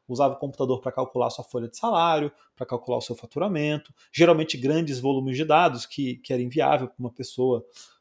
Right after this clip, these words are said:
ah, realizar esse tipo de operação. Então, a gente tinha,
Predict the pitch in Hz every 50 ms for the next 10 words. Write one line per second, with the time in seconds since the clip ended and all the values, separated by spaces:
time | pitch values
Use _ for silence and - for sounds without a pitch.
0 | _ _ - 127 120 117 120 120 117 117 113 113 113 113 113 113 117 117 - -
1 | - - 127 131 131 127 131 127 113 123 123 135 127 - - - 110 _ - 117
2 | - - - 165 - - - - 156 151 160 156 - - - - - - - _
3 | _ _ _ - 156 156 214 226 247 233 233 - _ _ _ _ _ _ _ _
4 | _ - - 190 170 202 240 233 - - - - 220 220 220 214 190 160 160 -